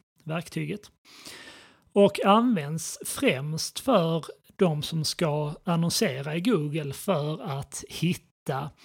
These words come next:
sökord som kan vara relevanta att köpa. Utifrån ett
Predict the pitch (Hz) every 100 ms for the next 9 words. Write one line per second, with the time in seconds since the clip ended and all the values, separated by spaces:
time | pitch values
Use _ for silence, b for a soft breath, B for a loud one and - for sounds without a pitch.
0 | B B B B - - 156 170 202 -
1 | 160 147 139 175 151 165 - 156 131 156
2 | 175 156 147 147 143 160 151 156 - 151
3 | - 160 160 - - 208 B B B B
4 | B B B B B _ - 233 262 208
5 | 254 233 196 196 190 -